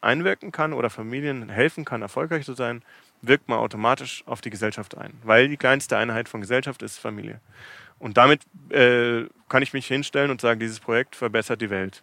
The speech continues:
wenn wir es schaffen, zu publishen und irgendwie drei Väter zu erreichen. Und glaube ich auch fest dran, weil ich krieg ja das Feedback.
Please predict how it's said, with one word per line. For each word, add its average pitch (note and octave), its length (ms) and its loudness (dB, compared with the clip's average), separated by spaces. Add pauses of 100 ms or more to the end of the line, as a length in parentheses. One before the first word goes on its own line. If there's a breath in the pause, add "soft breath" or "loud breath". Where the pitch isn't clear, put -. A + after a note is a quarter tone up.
(120)
wenn G#2+ 180 0
wir G#2 60 -4
es G2 100 -10
schaffen, G#2+ 380 -4
zu - 120 -20
publishen C3 440 -4
und A2 200 -10
irgendwie G#2+ 300 -8
drei G#2 260 -4
Väter G2+ 240 -10
zu - 140 -14
erreichen. - 480 -16
Und A2 180 -16 (140)
glaube A#2 220 4
ich G2+ 60 -6
auch - 80 -10
fest - 260 -12
dran, A2+ 160 -16
weil - 80 -16
ich - 60 -18
krieg A#2 180 -6
ja A2 40 -6
das G#2 120 -12
Feedback. - 400 -10